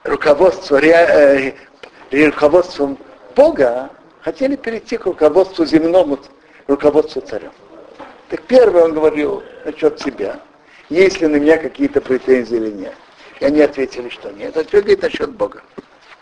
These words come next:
И он говорит, что есть особое руководство Богом над еврейским народом. И когда идет прямо руководство Богом, то это лучше. Кашабо Яков Мицроим, когда пришел Яков в Египет. «ויזעק אביסכם אל אדוני»,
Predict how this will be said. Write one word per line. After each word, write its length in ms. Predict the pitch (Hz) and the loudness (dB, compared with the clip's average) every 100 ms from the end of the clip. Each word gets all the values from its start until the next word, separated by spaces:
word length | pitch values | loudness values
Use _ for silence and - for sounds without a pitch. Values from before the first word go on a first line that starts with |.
| _ _ - - - - - - - - | _ _ -18 -16 -20 -20 -20 -20 -20 -4
И 60 | 156 | 0
он 120 | 175 | 2
говорит, 360 | 170 165 254 277 | 4 4 2 -2
что 180 | - | 0
есть 280 | 185 214 - | 0 0 -4
особое 640 | 127 - - 254 185 160 147 | -8 -8 2 2 4 2 2
руководство 1000 | 135 - 127 127 294 302 - - 120 | 0 -4 -6 -2 -4 -4 -12 -4 -2
Богом 760 | 117 - 254 277 165 151 151 156 | -2 0 0 2 4 4 2 -2
над 140 | 147 | -4
еврейским 520 | 143 160 196 185 226 220 | -2 0 -2 -4 -10 -6
народом. 340 | 233 269 - _ _ _ - | -4 -6 -10 _ _ _ -20
И 60 | |
когда 300 | - 185 240 | -4 2 4
идет 340 | 226 202 196 - | 4 2 0 0
прямо 340 | 208 208 170 | 0 2 2
руководство 560 | 156 151 156 175 - 190 | 2 2 2 2 0 0
Богом, 440 | 247 427 247 277 - - - | 4 4 2 0 -4 -20 0
то 80 | 381 | 2
это 140 | - | 2
лучше. 320 | 466 349 - - - - - - - - - - - | 0 -2 -4 -14 -20 -20 -20 -20 -20 -20 -20 -20 -2
Кашабо 500 | 165 170 196 180 226 | 0 2 2 2 2
Яков 460 | 220 208 226 208 170 | 4 2 2 2 2
Мицроим, 580 | 160 - 156 139 101 - - - | -2 0 2 2 -2 -14 -20 -2
когда 180 | 151 165 | 2 2
пришел 320 | 170 156 202 | 0 0 2
Яков 360 | 180 180 175 160 | 2 2 0 0
в 40 | |
Египет. 500 | 151 123 110 - 87 _ - - - - | 0 -2 -6 -10 -16 _ -20 -20 -4 2
«ויזעק 500 | 170 175 175 214 208 | 4 4 4 2 2
אביסכם 760 | 170 160 151 - 190 185 156 | 2 2 2 2 2 2 2
אל 100 | 151 | 4
אדוני», 520 | 139 123 120 104 104 | 2 0 -2 -2 -4